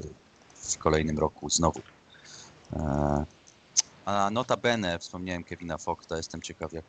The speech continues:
jaka będzie historia tego, tego, e, tego konfliktu, e,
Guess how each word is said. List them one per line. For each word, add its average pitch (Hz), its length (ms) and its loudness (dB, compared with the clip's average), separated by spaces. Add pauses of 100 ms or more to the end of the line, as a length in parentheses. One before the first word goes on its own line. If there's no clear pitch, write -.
(120)
jaka 80 220 -6
będzie 78 240 -12
historia 78 440 -6
tego, 73 340 -12 (200)
tego, - 220 -8 (440)
e, 78 120 0 (140)
tego 82 180 -2
konfliktu, 85 680 2 (580)
e, 82 300 8